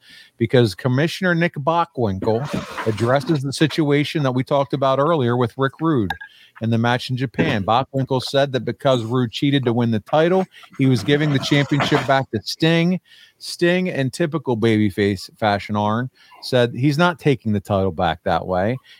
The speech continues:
and dis-, and instead decided the winner of the match between him and Vader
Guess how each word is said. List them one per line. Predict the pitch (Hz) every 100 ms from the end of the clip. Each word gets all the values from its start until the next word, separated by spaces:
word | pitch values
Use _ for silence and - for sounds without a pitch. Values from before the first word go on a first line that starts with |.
| -
and | 113
dis-, | 113 107 -
and | 127 113
instead | 104 101 175 170
decided | 123 - 131 127 127
the | 117
winner | 110 131 156
of | 165
the | 151
match | 143 139 -
between | 113 - 117
him | 107 131 143 143
and | 101 101 104
Vader | 139 180 107 95